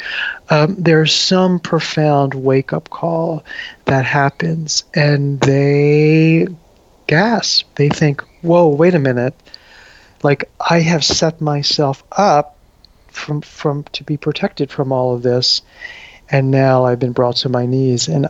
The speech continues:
I don't know how to deal with this. I don't, I don't know how to handle this." And they come into therapy, sometimes willing,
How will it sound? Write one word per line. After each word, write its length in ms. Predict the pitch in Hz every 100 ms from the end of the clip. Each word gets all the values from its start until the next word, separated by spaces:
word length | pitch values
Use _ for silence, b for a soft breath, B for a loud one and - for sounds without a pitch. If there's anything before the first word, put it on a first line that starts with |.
| _ -
I 80 | 147
don't 160 | 135 120
know 100 | 120
how 160 | 123
to 100 | 160
deal 300 | 160 175 190
with 140 | 180 165
this. 400 | - 165 - - -
I 120 | 147
don't, 140 | 147 -
I 60 | 156
don't 160 | 143
know 100 | 139
how 140 | 127 131
to 100 | 135
handle 380 | 135 139 143 175
this." 420 | 180 175 - - B B B B B B
And 140 | 175 175
they 80 |
come 240 | 180 190 190
into 260 | 196 -
therapy, 600 | 202 160 143 156 226 233 220
sometimes 640 | - 160 175 180 175 160
willing, 500 | 160 170 180 190